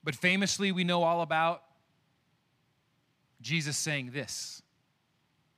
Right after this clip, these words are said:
"Love your enemies, pray for those who persecute you." Woo, that's all of our favorite verses, right? Let's back up a little bit. Jesus said, Matthew five, "You have heard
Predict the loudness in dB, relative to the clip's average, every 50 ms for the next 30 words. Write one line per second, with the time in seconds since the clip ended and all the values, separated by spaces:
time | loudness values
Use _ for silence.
0 | _ _ _ _ _ 4 4 4 6 4 4 4 4 4 4 4 2 2 2 2
1 | 0 -4 -6 0 2 2 2 2 2 2 2 2 2 0 0 0 0 0 0 -2
2 | 0 0 0 0 2 0 -2 -2 -2 -4 -10 _ _ _ _ _ _ _ _ 0
3 | 0 2 2 0 -2 -2 0 0 0 0 0 -2 -4 -4 -4 -6 -6 -6 -8 -10
4 | -12 -12 -12 -12 -12 -12 -12 -12 _ _ _ _ _ _ _ _ _ _ _ _
5 | _ _ _ _ _ _ _ _ _ _ _ _ _ _ _ _ _ -20 -6 -2
6 | 0 0 0 -2 -4 -8 -8 -10 -12 -14 -16 -20 -20 _ _ _ _ _ _ _
7 | _ _ _ _ _ _ _ -2 0 0 2 2 0 2 0 0 0 0 0 -2
8 | -2 -4 -6 -4 -6 -6 -6 -10 -16 _ _ _ _ _ -4 0 2 4 4 4
9 | 4 4 2 2 0 -4 -10 -10 -2 2 4 4 6 6 4 4 2